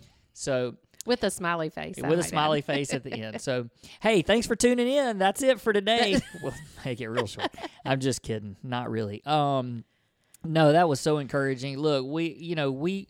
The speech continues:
Speaker 1: we say on our social media, and, you know, we say this all the time, but we,
Speaker 2: Mm-hmm.
Speaker 1: we literally read
Speaker 2: Every
Speaker 1: every
Speaker 2: comment.
Speaker 1: single thing that comes
Speaker 2: Mm-hmm.
Speaker 1: in, every comment,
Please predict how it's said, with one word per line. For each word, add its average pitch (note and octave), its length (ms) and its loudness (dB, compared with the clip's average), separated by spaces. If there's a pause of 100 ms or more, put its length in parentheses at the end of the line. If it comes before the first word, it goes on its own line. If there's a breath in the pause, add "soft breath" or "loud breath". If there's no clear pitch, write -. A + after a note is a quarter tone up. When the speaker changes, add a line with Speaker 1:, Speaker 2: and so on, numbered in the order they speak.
Speaker 1:
we D#3+ 160 -2
say D#3+ 360 -2
on D3+ 180 -4
our C3 120 -4
social C#3 340 -8
media, C3 540 -6
and, A#2+ 400 -10
you A#2 260 -16
know, A#2+ 60 -10
we A#2 80 -10
say C3+ 220 -4
this A#2 160 -8
all A2 100 -8
the G#2 60 -8
time, A2+ 280 -8
but C3+ 140 -6
we, G#3 200 -4
Speaker 2:
Mm-hmm. F#3 360 -14
Speaker 1:
we C4+ 200 0
literally F3+ 460 -2
read B2 560 -6 (340 soft breath)
Speaker 2:
Every E3 160 -2
Speaker 1:
every D#3+ 240 0
Speaker 2:
comment. C3+ 100 -8
Speaker 1:
single C#3+ 320 -4
thing B2+ 320 -8
that F#3 160 -6
comes B2 260 -6
Speaker 2:
Mm-hmm. G2+ 120 -10
Speaker 1:
in, F2+ 120 -20
every B2 300 -6
comment, D#3 600 -4